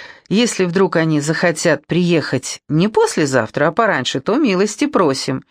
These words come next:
«Понимаете, — сказал в ответ Андрей, — мы и сами подумали, что как-то слишком долго получается. Хорошо, что вы позвонили. А когда можно приехать? Сегодня?»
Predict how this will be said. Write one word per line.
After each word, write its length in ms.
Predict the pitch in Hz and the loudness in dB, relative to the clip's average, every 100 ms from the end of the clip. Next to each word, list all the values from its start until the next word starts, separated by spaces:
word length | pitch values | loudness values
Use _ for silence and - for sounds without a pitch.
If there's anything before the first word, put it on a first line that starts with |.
| _ _ _ _ _ _ _ _ _ _ - - | _ _ _ _ _ _ _ _ _ _ -18 -10
«Понимаете, — 720 | - 185 190 240 269 214 - | -2 0 2 2 2 0 -2
сказал 420 | 139 - 160 160 | -4 -2 0 0
в 60 | 151 | 0
ответ 340 | 170 175 151 | 0 0 0
Андрей, — 340 | 160 160 151 151 | 0 0 0 0
мы 160 | 180 220 | 2 0
и 20 | |
сами 380 | 220 233 170 147 | 0 0 0 0
подумали, 640 | 165 165 160 147 139 131 - - - - | -2 -2 0 2 0 -2 -8 -20 -20 -20
что 220 | - - 175 | -12 -6 -2
как-то 300 | 202 - 190 | -2 -2 -2
слишком 640 | - 190 190 - 190 180 | 0 -2 -2 0 0 2
долго 440 | 165 185 160 135 | 2 2 2 0
получается. 1040 | 131 143 143 143 160 135 120 107 - 107 - - - _ | -2 -2 -2 -2 0 0 0 -4 -6 -6 -8 -16 -20 _
Хорошо, 500 | - 254 247 - 185 | 0 2 2 0 -2
что 220 | - 160 | 0 -2
вы 120 | 147 | -2
позвонили. 720 | 131 143 156 165 147 120 113 - - - - _ | -2 -2 2 2 0 0 -2 -4 -16 -20 -20 _
А 160 | 170 196 | 0 2
когда 320 | 302 294 269 | 2 2 2
можно 380 | 208 196 165 151 | 2 0 0 0
приехать? 640 | 202 233 220 131 - - | 0 2 2 0 -2 -6
Сегодня?» 760 | - 190 220 349 262 143 113 | -2 0 2 0 0 -2 -2